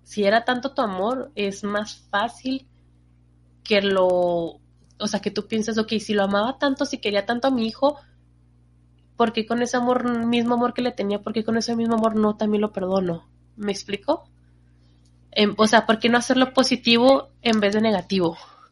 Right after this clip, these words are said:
Entonces, es que muchas veces la otra, tú puedes personar, perdonar a las, a la otra persona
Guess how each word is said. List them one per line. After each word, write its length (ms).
Entonces, 800
es 260
que 680
muchas 380
veces 260
la 180
otra, 440
tú 180
puedes 300
personar, 640
perdonar 380
a 60
las, 380
a 100
la 100
otra 220
persona 580